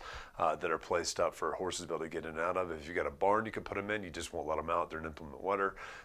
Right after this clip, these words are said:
You keep 'em in the barn during inclement weather so that way they can stay protected. But horses in general in the wild, a lot of times will have trees and different forests that they can get into to help block those winds, rock formations they can kind of back up to, to help block those winds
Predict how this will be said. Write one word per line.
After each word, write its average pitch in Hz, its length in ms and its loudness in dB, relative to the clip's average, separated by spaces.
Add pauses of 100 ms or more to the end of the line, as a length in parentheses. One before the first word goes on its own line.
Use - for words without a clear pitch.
(140)
You 80 140 -6 (100)
keep 95 180 -2
'em 80 80 -4
in 76 60 -4
the 71 60 -8
barn 90 280 6
during 90 180 0
inclement 90 360 -4
weather 85 280 2
so 85 160 -4
that 78 140 4
way 82 100 -2
they 78 120 -4
can 85 120 -10
stay 82 180 -4
protected. 87 540 0 (540)
But 98 180 6
horses 110 680 4 (220)
in 104 120 0
general 98 340 6
in 90 60 2
the 90 60 4
wild, 90 460 8
a 85 40 -2
lot 87 200 6
of 90 80 0
times 87 240 0
will 80 80 -2
have 78 160 0
trees 98 480 0
and 82 80 -6
different 82 240 -4
forests 95 340 2
that 82 80 -10
they 85 60 -4
can 82 100 -8
get 82 160 -2
into 90 320 -4
to 80 100 0
help 76 220 -2
block 78 340 0
those 82 200 -4
winds, 82 340 -4
rock 90 220 6
formations 82 480 -4
they 80 100 -4
can 80 140 -10
kind 78 120 -4
of 78 80 -4
back 78 240 0
up - 100 -6
to, - 100 -10
to 76 80 -6
help 76 160 -2
block 76 240 -2
those 73 200 -6
winds 80 360 -6